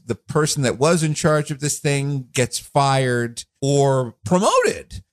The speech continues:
And now there's a new person and they gotta put their stamp on it. And, like, so it's just like, in advertising, almost nothing gets made. And so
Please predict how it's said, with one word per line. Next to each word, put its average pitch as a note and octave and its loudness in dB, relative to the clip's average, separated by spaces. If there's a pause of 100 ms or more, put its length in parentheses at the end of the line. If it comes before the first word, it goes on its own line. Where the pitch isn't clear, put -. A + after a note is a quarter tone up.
And C3+ 0
now D3+ 2
there's F#3+ 0
a G#3+ -2
new C#4 -4
person G2+ -2
and G2+ -4
they B2+ 2
gotta D3+ 2
put G3 0
their G#3+ 2
stamp C4 0
on A#2 0
it. E2+ -6
And, B2 0
like, A#2 -4 (140)
so C4 0
it's - -2
just - -2
like, A#3 0 (680)
in A3 -4
advertising, D4 0
almost F3+ 2
nothing E3 2
gets C#3+ -4
made. C#3 -2 (420)
And G3 2
so G3+ 2